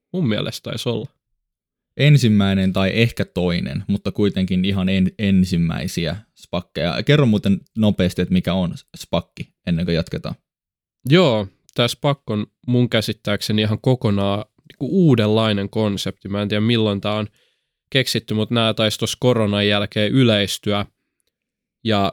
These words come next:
Speaker 1: nyt niinku puhutaan muiden salkuista, niin ilmiselvästi ei voida olla kaik-, kaikista osakkeista ja yhtiöistä asiantuntijoita, joten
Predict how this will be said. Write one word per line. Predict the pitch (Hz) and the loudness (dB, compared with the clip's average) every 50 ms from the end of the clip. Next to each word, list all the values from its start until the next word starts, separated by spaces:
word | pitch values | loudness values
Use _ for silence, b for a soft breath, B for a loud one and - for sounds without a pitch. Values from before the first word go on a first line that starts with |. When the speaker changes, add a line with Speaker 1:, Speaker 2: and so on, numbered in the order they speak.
| - _ | -4 _
Speaker 1:
nyt | - 139 143 139 - | 4 4 4 4 4
niinku | 139 127 120 113 123 | 2 2 2 0 -4
puhutaan | - _ 147 139 135 127 - 117 110 110 107 104 110 - _ _ | 0 _ 6 6 6 6 4 0 0 0 -2 -4 -4 -8 _ _
muiden | 147 151 151 135 120 113 107 | 2 4 4 4 4 2 0
salkuista, | - - 131 127 120 117 113 - 107 104 101 101 - - - 104 101 - _ _ _ _ _ _ _ _ | 0 0 0 0 0 -2 -2 -2 -2 -2 0 0 -2 -2 -2 -4 -4 -4 _ _ _ _ _ _ _ _
niin | 117 107 101 - - | -2 -2 -2 0 2
ilmiselvästi | 120 120 113 110 110 104 - 120 110 107 101 104 - - - 110 101 - _ _ | 2 4 4 4 2 2 2 2 2 2 0 -2 -4 -2 -4 -4 -4 -4 _ _
ei | 127 120 123 | 0 0 2
voida | 120 120 117 110 110 110 | 2 0 2 2 0 0
olla | 107 107 107 107 - | 0 0 -2 -2 -2
kaik-, | - 123 120 113 110 - _ _ | -2 0 0 0 -2 -4 _ _
kaikista | - 151 135 - 123 - - - 110 | -2 -2 0 0 -2 -4 -2 0 0
osakkeista | 107 104 - 104 - _ 110 107 101 - - | 0 0 -2 -6 -4 _ -2 -2 -2 0 0
ja | 107 104 | 0 2
yhtiöistä | 107 101 - - 104 101 - - 104 104 | 2 0 -2 -2 -2 -2 -2 -2 -2 -2
asiantuntijoita, | 107 - - 110 104 98 87 - 101 98 90 - 101 101 95 - | -2 -2 -2 -2 -2 -2 -2 -4 -4 -4 -2 -2 -2 -2 -2 -2
joten | 101 101 95 107 101 | -4 -2 -2 -2 -4